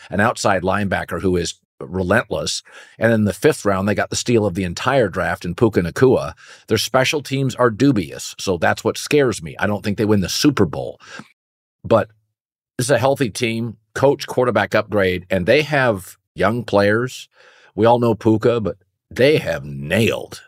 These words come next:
this draft. This is a team,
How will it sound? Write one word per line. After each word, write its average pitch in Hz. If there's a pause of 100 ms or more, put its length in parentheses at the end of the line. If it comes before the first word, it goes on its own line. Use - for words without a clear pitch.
(840)
this 95
draft. 92 (640)
This -
is 151
a 143
team, 104